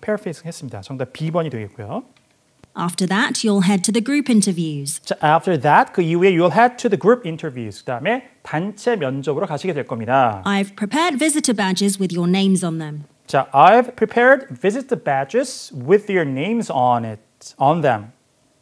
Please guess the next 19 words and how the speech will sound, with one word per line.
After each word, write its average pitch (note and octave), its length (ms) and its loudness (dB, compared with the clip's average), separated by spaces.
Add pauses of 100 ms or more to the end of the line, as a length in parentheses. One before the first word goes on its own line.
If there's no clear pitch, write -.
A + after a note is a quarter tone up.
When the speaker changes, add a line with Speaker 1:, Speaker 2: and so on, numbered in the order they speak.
(480)
Speaker 1:
다시 B2 160 -12
한번. G2 160 -16 (960)
Speaker 2:
I've G3 340 -2
prepared C#4 420 -2
visitor D4+ 380 0
badges G3 420 0
with F3+ 160 -2
your F3 140 0
names F#3+ 380 2
on E3 140 -6
them. D3+ 320 -12
Speaker 1:
자, - 100 -10 (100)
이름이 A3+ 380 0
있는, D#3+ 380 -2
이름이 E3 300 -6
이제, F3 360 2
어, B2+ 540 -4
기재되어 E3 320 0
있는 D3 420 -2